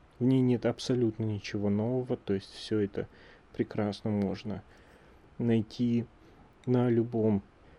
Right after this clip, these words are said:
в любом источнике теперешней русской фашистской госпропаганды, но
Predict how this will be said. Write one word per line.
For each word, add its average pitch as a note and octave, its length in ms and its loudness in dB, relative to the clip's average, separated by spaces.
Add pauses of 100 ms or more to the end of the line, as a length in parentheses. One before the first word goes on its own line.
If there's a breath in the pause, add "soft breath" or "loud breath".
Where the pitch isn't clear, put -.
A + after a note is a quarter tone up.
(160 loud breath)
в A2+ 120 -4
любом B2 500 4 (100)
источнике G#2 920 -2 (120)
теперешней G#2 720 -4 (100)
русской A2 400 0
фашистской - 600 -4
госпропаганды, C#3+ 920 -2 (500)
но A#2 640 4